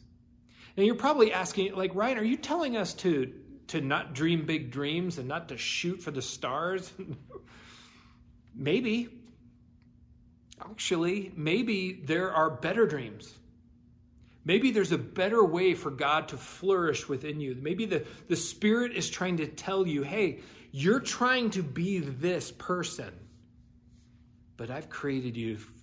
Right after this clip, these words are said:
for something better." Maturity in life,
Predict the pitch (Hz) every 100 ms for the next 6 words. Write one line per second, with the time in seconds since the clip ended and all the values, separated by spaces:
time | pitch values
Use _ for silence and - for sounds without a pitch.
0 | - - - - - - 110 90 87 -
1 | - - - - - - - - _ -
2 | - - - - - - - - - -
3 | - - 131 131 - 202 220 208 165 135
4 | 110 95 101 123